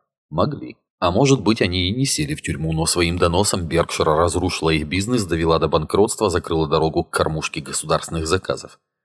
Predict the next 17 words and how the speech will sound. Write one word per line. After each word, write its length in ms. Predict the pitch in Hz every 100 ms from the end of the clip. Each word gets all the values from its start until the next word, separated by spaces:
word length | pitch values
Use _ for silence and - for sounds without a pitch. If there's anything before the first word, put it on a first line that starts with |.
| _
Достаточный 560 | 85 - 85 - - 73
мотив 320 | 78 82 69
для 120 | 76
того, 240 | 82 80 98
чтобы 260 | - 82
расправиться 580 | 80 - 76 71 - 160
с 100 | -
ней». 240 | 69 60 _ _ _ _ _ _ _ _ -
«Да, 280 | 80 85 107
возможно. 580 | 127 131 98 87 95 -
И 180 | 101 95
как 220 | - 117
вам 140 | 107
такое 300 | 92 101 95
пришло 360 | 90 101 - 107
в 60 | 113
голову?» 440 | 90 65 60